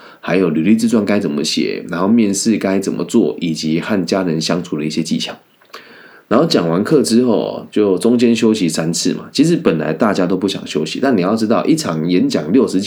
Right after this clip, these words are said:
六-，六七十，呃，将-，将近一百个人哦。如果有一个人想要休息，你就得休息，因为照我们的演讲时程来走的话，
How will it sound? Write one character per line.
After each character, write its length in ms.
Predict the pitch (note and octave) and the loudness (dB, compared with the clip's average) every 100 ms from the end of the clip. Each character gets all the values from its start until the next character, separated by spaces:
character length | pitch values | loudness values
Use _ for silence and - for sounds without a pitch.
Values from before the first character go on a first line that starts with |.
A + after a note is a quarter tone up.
| - | 0
六-， 240 | C3+ A2 - | 2 2 2
六 140 | C#3 A2+ | 2 2
七 180 | - A2+ | 2 0
十， 180 | - F2+ | 0 -4
呃， 100 | D#2+ | -2
将-， 260 | B2 C3 | -2 -2
将 160 | - D#3+ | -2 -2
近 140 | D#3 | 0
一 60 | D#3+ | 0
百 180 | - - | 0 -2
个 80 | G#1+ | -4
人 180 | - | -4
哦。 140 | - - _ _ _ _ _ _ _ _ - - - - | -6 -10 _ _ _ _ _ _ _ _ -20 -18 -18 0
如 160 | G#2+ D#3+ | 4 6
果 160 | C3+ | 4
有 160 | E2+ E2 | 4 4
一 80 | A2+ | 4
个 80 | |
人 140 | F2 D#2 | 2 -2
想 160 | D2 | -4
要 80 | F2+ | -4
休 180 | F#2+ E2+ | 0 0
息， 240 | - - - - | -2 -6 -10 -8
你 100 | E2+ | -2
就 160 | G#2+ | 0
得 200 | A2 - | 0 -2
休 200 | - D#2+ | -2 -2
息， 200 | E2 - - | -2 -8 -2
因 160 | D3+ | 2
为 100 | D#3+ B2 - _ - | 2 0 -6 _ -4
照 220 | G3+ C#3+ | -2 2
我 240 | F#2+ E2+ C#2+ | 2 0 -4
们 160 | D2+ | -4
的 100 | E2 | -2
演 240 | E2+ F2+ B2 | 0 0 0
讲 180 | F#2 - | -2 -4
时 200 | - - | -2 0
程 220 | - D#2 | 0 -4
来 140 | D2+ | -4
走 180 | F#2 - | -4 -4
的 80 | - | -4
话， 240 | G#2 E2+ | -4 -4